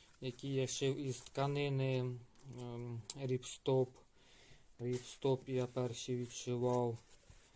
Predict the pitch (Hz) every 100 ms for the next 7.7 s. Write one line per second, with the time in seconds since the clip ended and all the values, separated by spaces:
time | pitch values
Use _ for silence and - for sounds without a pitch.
0 | - - - - - - - - 117 113
1 | 110 - - 117 113 127 117 131 127 -
2 | - - - 117 - - - - - -
3 | 117 113 110 113 110 110 110 - - -
4 | - - - - - 123 117 117 - 170
5 | 175 - 151 143 135 117 117 - - 160
6 | 170 147 - 151 143 - - - - -
7 | 117 117 113 - 113 113 107